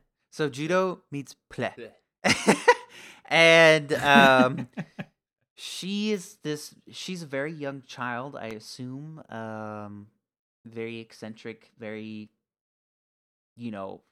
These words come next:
Speaker 1: chaotic kind of personality. Um, and is instantly all over judo because I think she, in her child brain, senses a very intimate,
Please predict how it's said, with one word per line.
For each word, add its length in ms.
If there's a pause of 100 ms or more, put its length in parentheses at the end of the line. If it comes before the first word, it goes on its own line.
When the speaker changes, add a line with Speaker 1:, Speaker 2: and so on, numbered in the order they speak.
(120)
Speaker 1:
chaotic 540 (380)
kind 180
of 120
personality. 840 (540)
Um, 640
and 160
is 180
instantly 640
all 240
over 160
judo 300
because 320
I 60
think 260
she, 380
in 200
her 120
child 380
brain, 360
senses 400
a 40
very 360
intimate, 380